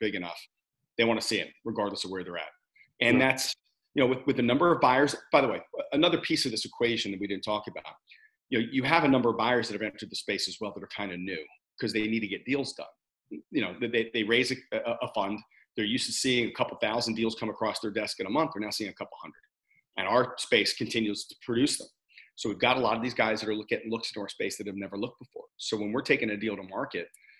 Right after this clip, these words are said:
Speaker 1: you know, m-, we're seeing fifty, sixty, seventy buyers or more sign non-disclosure agreements to go ahead and take a look at what the deal is.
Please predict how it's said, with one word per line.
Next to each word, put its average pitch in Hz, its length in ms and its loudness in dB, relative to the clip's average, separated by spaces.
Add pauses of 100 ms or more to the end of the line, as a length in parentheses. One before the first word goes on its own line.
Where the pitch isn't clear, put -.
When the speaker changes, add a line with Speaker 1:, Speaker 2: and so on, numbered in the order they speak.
(160)
Speaker 1:
you 381 120 0
know, 117 120 4
m-, 113 600 -4
we're 135 160 0
seeing 123 520 0
fifty, - 260 -4
sixty, - 340 -6
seventy 113 580 -2
buyers 107 680 -4
or - 200 -8
more 120 440 0 (380)
sign 104 260 -4
non-disclosure 110 580 -6
agreements 120 300 -2
to 104 60 -6
go 104 80 -2
ahead 110 100 -4
and 101 60 -8
take - 180 -6
a - 20 -10
look 101 100 -10
at - 40 -16
what 98 100 -10
the 90 60 -14
deal 98 240 -6
is. - 300 -8